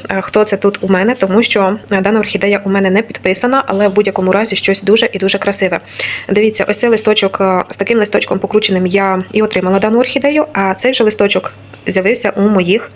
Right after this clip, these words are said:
домашніх умовах. Ось такий він класний, рівненький, е, блискучий. І дана красунечка, як я вам вже сказала, потішила мене новеньким цвітоносиком. Ось така коренева система.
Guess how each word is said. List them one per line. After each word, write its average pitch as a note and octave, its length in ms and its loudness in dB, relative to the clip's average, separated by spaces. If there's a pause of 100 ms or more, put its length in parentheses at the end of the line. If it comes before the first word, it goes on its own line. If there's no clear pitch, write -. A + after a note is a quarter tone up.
(100)
домашніх F#3 560 -2
умовах. F3+ 420 -2
Ось G3 120 0
такий F#3+ 260 0
він F3 140 -4
класний, C4+ 500 0 (240)
рівненький, A#3 600 2 (320)
е, F#3 220 2
блискучий. A#3+ 640 0 (1160)
І A3+ 220 2 (520)
дана G3 440 0
красунечка, G#3 600 0 (880)
як G3 160 0
я G3 80 2
вам F#3+ 120 -2
вже F#3+ 160 0
сказала, A#3+ 440 0 (680)
потішила G#3+ 460 2
мене F#3+ 440 2
новеньким G3 500 0 (140)
цвітоносиком. F#3+ 800 -2 (460)
Ось A3 140 0
така G3 220 -4
коренева F#3 360 0
система. D#4+ 440 0